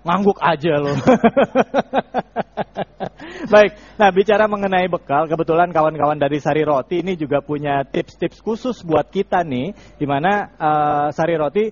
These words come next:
dengan, eh, ininya, tagline-nya itu bekal sehat dan praktis. Pada kesempatan kali ini mau bagi-bagi sama kita. Apa kira-kira yang mau dibagi-bagi? Nah, kebetulan sudah ada Ibu Hesti. Untuk itu Ibu Hesti kami persilahkan untuk bergabung bersama kami. Bu Hesti,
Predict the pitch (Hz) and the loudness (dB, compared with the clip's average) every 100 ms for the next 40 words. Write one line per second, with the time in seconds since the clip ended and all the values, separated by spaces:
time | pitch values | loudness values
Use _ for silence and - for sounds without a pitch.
0 | - _ 156 156 160 156 156 143 - - | -8 _ -6 -2 0 -2 -4 -14 -20 -20
1 | - - 151 156 160 160 180 - 165 165 | -12 -2 0 0 -4 -4 -4 -2 -2 0
2 | 147 190 165 190 151 - 180 175 - 196 | -2 -2 -4 -4 -6 -4 -2 -2 -2 -4
3 | 214 - 165 160 151 175 175 - 139 139 | -4 -2 -2 -2 -2 -4 -4 -4 -4 -4
4 | 196 - - - 135 - 170 156 165 160 | -4 -12 -18 -6 -4 -2 -4 -4 -4 -2
5 | 151 180 190 147 139 135 131 135 131 131 | -2 -2 -2 -4 -2 -2 -2 -4 -4 -4
6 | 135 135 107 - - 196 185 170 151 156 | -4 -4 -6 -6 -2 -2 -2 -4 -2 -2
7 | 143 139 139 131 135 123 175 269 - - | -2 -2 -4 -2 -4 0 -2 -2 -8 -4
8 | 123 135 147 190 190 156 147 151 160 170 | -4 -2 -4 -2 0 0 2 0 0 0
9 | 180 185 175 185 175 269 - - - 170 | 2 0 0 0 0 -2 -10 -20 -12 -4
10 | 175 190 220 190 185 185 220 214 185 190 | -2 0 0 2 2 2 0 0 0 -2
11 | 185 196 180 165 196 196 170 170 170 160 | -4 0 0 2 0 -2 -4 -4 -2 0
12 | 160 165 160 160 160 156 151 160 202 202 | 0 0 -2 0 0 0 0 0 -4 -2
13 | 160 147 - 170 226 | -2 -2 -2 0 -2